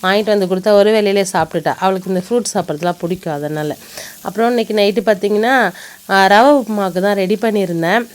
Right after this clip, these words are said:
ஏன்னா டாக்டர்கிட்ட போயிட்டு வந்துட்டு லேட் ஆயிடுச்சு. அதுக்கப்புறம் நமக்கு ஈஸியா செய்ற ஒரே ஒரு இது வந்து most underrated food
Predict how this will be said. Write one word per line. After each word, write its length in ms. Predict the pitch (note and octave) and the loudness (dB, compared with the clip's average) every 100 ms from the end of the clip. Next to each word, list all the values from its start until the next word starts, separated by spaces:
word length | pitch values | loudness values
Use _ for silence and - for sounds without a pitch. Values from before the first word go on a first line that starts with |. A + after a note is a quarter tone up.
| - - - G3 | -20 -20 -10 0
ஏன்னா 160 | G#3 G#3+ G#3+ G3+ - G3+ | 2 4 2 2 0 2
டாக்டர்கிட்ட 400 | G3+ - C4 A3+ F#3 | 2 2 -2 -2 -2
போயிட்டு 240 | G3 G3 G3+ | -2 0 0
வந்துட்டு 380 | F#3+ G#3 A#3+ C#4 A#3 | 0 0 -2 0 2
லேட் 220 | F#3+ G3+ | 2 2
ஆயிடுச்சு. 340 | G3 E3+ D#3+ D#3 - - - - | 2 0 -4 -8 -8 -14 -14 -4
அதுக்கப்புறம் 420 | F3 F#3+ F3+ G#3+ G#3+ | -4 -2 -4 -2 -2
நமக்கு 240 | F#3+ E3 F#3+ | -2 -2 -2
ஈஸியா 260 | F#3+ G#3+ G3+ G3+ | -2 0 0 0
செய்ற 200 | F#3 F3 E3+ | -2 0 0
ஒரே 160 | E3 G3 G#3 | 0 0 0
ஒரு 100 | F3+ E3+ | 0 0
இது 100 | F#3 | -2
வந்து 220 | E3 F3 A3 A#3 - - - F#3 | -2 0 -2 -2 -10 -20 -6 2
most 300 | A3+ C4+ - E3+ | 2 2 0 -2
underrated 520 | G3 F#3+ A#3+ A3+ A3 | -2 0 0 0 -4
food 220 | - G3 | -6 -4